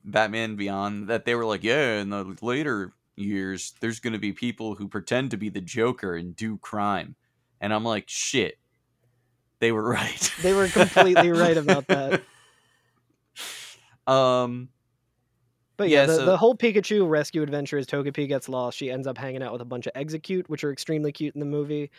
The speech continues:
Speaker 2: And then
Speaker 1: Egg
Speaker 2: a big
Speaker 1: babies.
Speaker 2: storm happens. Oh, there's the, the Dance of the Bellossom, which is also a track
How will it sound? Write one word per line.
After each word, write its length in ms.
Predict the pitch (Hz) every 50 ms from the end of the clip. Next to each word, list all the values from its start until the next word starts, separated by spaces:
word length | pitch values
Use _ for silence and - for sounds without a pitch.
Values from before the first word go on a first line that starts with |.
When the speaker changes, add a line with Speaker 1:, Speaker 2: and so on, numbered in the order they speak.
| - - _ _
Speaker 2:
And 80 | -
then 60 | - -
Speaker 1:
Egg 60 | 135
Speaker 2:
a 20 |
big 180 | 127 - - 180
Speaker 1:
babies. 60 | - 90
Speaker 2:
storm 280 | - 151 151 151 151 147
happens. 420 | 143 147 135 135 - 151 143 - - -
Oh, 120 | 185 180
there's 240 | 160 170 160 151 143
the, 220 | 151 170 156 147
the 140 | 135 139 156
Dance 380 | 151 143 160 151 151 165 165 -
of 80 | 160
the 80 | 156 156
Bellossom, 840 | 147 151 143 139 131 131 123 120 - - 135 127 123 123 123 120
which 140 | 123 131 139
is 100 | 131 123 143
also 220 | 127 117 - 135
a 60 | 120
track 320 | - - 139 127 117 120